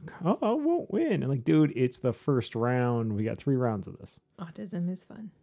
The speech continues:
Speaker 1: Yeah.
Speaker 2: Mm-hmm. Um, let's see. I thought of something fun to do with the kids this week while we're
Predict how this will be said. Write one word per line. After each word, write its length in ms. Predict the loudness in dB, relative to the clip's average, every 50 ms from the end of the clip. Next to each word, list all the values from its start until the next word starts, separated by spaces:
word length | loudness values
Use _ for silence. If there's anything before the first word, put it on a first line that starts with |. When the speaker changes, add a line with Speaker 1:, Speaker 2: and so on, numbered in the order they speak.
| _ -14
Speaker 1:
Yeah. 280 | -14 -12 -12 -12 -14 -14 -16 -18 _ _ _ _ _ _ _ -12
Speaker 2:
Mm-hmm. 340 | -12 -10 -10 -8 -8 -8 -8 -10 -12 _ _ _ _ _ _ _ -20 _ _ _
Um, 640 | 2 4 4 4 4 4 4 2 2 2 0 0 -2 -2
let's 260 | -4 -6 -6 -6 -12
see. 320 | -12 -10 -10 -8 -8 -10 -12 -10 -8
I 340 | -4 -4 -2 -2 -2 -2 -4
thought 320 | -4 -4 -4 -4 -6 -6 -6
of 180 | -6 -6 -6
something 400 | -6 -6 -6 -6 -6 -6 -6 -6 -8 -12 -10 -6
fun 300 | -4 -4 -2 -2 -4 -4
to 120 | -4 -6
do 460 | -6 -4 -4 -4 -4 -4 -4 -4 -6 -6 -10 _
with 180 | -14 -12 -12 -10
the 80 | -10 -12
kids 400 | -10 -10 -10 -8 -8 -8 -10 -10
this 240 | -12 -12 -12 -12 -12
week 280 | -12 -12 -12 -12 -14 -16 -14
while 180 | -12 -10 -8 -8
we're 280 | -8 -6 -8 -8 -10 -12